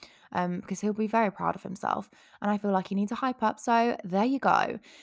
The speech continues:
Anyway, speaking of Instagram, that is what today's episode is gonna be about, because essentially the, the idea for this episode came about because I was speaking to my therapist.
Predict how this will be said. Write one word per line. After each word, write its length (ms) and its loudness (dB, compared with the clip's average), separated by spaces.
Anyway, 540 10
speaking 460 4
of 80 0
Instagram, 800 8
that 640 12
is 160 4
what 180 4
today's 400 0
episode 480 0
is 220 -2
gonna 240 0
be 120 -4
about, 300 2
because 340 -2
essentially 800 0
the, 640 0
the 160 4
idea 320 10
for 80 -12
this 140 -6
episode 380 -4
came 260 -2
about 380 6
because 220 -8
I 80 6
was 100 -2
speaking 380 -6
to 80 -14
my 120 -2
therapist. 760 -4